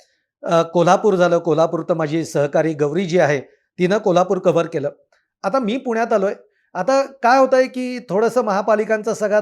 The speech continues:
थोडासा स्टडी करावा लागतो, लोकांशी बोलावं लागतं, तिकडचे जे स्थानिक पत्रकार आहेत त्यांच्याकडनं काय वातावरण आहे हे समजून घ्यावं लागतं. त्यामुळे एक तीन चार दिवस मी नव्हतो. आजपासून पुन्हा एकदा आपला प्राईम पॉइंट सुरू होईल.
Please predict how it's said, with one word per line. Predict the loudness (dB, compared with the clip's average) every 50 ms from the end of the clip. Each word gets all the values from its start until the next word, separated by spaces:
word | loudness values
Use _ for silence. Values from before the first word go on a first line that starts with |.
| -2 -2
थोडासा | -4 -2 -2 -2 -2 -4
स्टडी | -6 -4 -2 -2 0 0 0
करावा | 0 2 2 2 2 2
लागतो, | 2 0 -2 -2 -4 -4 -2 -2 -4 -4
लोकांशी | -4 -4 -2 -2 -2 -2 -2 -4 -6 -6
बोलावं | -2 0 2 2 2 2
लागतं, | 2 0 0 -2 -4 -2 -2 -2 -2 -6 -10 _ _ _ _ _ _ _ -6
तिकडचे | -4 -2 -2 -2 -2 -2 -4 -4 -4
जे | -2 -4 -4
स्थानिक | -6 -6 -6 -4 -4 -4 -2
पत्रकार | -4 -2 0 0 2 4 4 6 6
आहेत | 6 4 2 0 -8 -20 -20 -20 _ _ _ 0
त्यांच्याकडनं | 0 0 2 2 0 2 2 0 0 -2
काय | -6 -6 -6 -6 -2 2 2 2 2
वातावरण | 2 0 0 -2 0 2 2 4 4 4 2 2 2
आहे | 0 -2 -2 -4 -10 _ _ -2
हे | -2
समजून | -2 -2 -2 -4 -4 -4 -4 0
घ्यावं | 2 2 2 4
लागतं. | 2 2 0 -2 -4 -6 -6 -6 -8 _ _ _ -20 _ _ _ _ _
त्यामुळे | 4 4 4 4 4 2
एक | 0 0 -2
तीन | -4 -4 -2
चार | -2 -2 -2 -2
दिवस | -2 -4 -4 -4 -6 -6
मी | -4 -4 -4
नव्हतो. | -2 -4 -2 -2 -2 -2 -2 -4 -14 _ _ _ _ _ _ _ _ _ _ _ -6
आजपासून | 0 2 2 2 2 0 -2 -2 -2 -2 -4 -4
पुन्हा | -4 -2 0 0 0
एकदा | 0 2 2 2 2 2 -2 -6 -12 _ _ -4
आपला | -4 -2 0 0 -2
प्राईम | 0 -2 -2 -2 -2 -2
पॉइंट | -2 -2 -2 -2 -2 -4
सुरू | -4 -4 -4 -4 -2 -2
होईल. | 0 0 0 -2 -4 -10